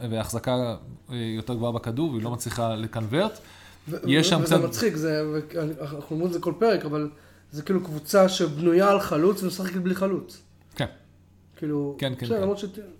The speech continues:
Speaker 2: לא, לא יודע, לא,
Speaker 1: לא
Speaker 2: לא יודע
Speaker 1: יודע.
Speaker 2: אם להגיד אם טימו ורנר סוג של, אה,
Speaker 1: נכון.
Speaker 2: Found his feet, אבל, אה,
Speaker 1: זה ברייטון, סאות'המפטון, אפשר להגיד, אה, ברייטון שתיים, וורד פראוס שתיים, כי תקשיבו, לאף אחד לא נמאס לדבר על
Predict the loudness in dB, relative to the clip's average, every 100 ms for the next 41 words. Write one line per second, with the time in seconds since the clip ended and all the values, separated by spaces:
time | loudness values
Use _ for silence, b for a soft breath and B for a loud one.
0 | -18 -18 -14 -10 -6 -2 0 0 0 -2
1 | -2 2 4 6 6 4 0 -2 -2 -2
2 | -2 -4 -6 -12 -6 -4 -2 -4 -8 -12
3 | B B B -8 -2 0 -2 -2 -2 -2
4 | -2 -4 -4 -2 0 2 2 2 0 0
5 | -2 -4 -2 -4 -2 -6 -4 -2 -2 -4
6 | -10 -10 -4 -2 -2 0 0 0 0 0
7 | -2 -4 -4 -8 -4 -2 -2 -4 -6 -10
8 | -6 -4 -4 -4 -4 -4 -4 -2 -2 -4
9 | -4 -6 -4 -10 -6 2 2 4 4 4
10 | 4 4 4 2 -2 2 4 4 2 0
11 | 0 -2 -2 0 -2 -2 -4 -2 0 0
12 | 0 -2 -6 -8